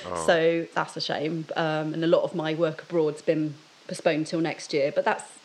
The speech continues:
Speaker 2: but that's fine 'cause it will still happen. Um, and I'm busy write-, writing,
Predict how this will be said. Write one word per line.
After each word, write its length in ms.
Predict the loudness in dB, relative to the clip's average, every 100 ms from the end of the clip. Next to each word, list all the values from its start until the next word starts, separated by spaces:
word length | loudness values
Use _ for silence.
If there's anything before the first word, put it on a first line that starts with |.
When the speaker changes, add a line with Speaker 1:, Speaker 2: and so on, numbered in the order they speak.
| -10
Speaker 2:
but 100 | -6
that's 180 | -6 -8
fine 380 | -8 -6 -6 -8
'cause 480 | -8 -12 -14 -18 -10
it 120 | -8
will 80 | -8
still 200 | -6 -6
happen. 480 | -6 -6 -2 -2 -2 -8 -20 -20 -8
Um, 540 | -2 0 0 0 -2 -6 -14 -20 -6
and 140 | -2 0
I'm 60 |
busy 200 | -2 0
write-, 360 | 0 0 -2 -8 -2
writing, 640 | -2 0 0 2 0